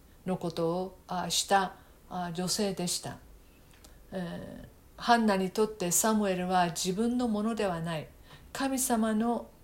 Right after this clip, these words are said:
ものなんだという意識をはっきり持っていました。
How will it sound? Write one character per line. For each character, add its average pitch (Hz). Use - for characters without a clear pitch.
も 196
の 214
な 180
ん 156
だ -
と 208
い 196
う -
意 220
識 180
を 160
は 220
っ 220
き 294
り 233
持 170
っ 165
て -
い 151
ま 156
し -
た。 -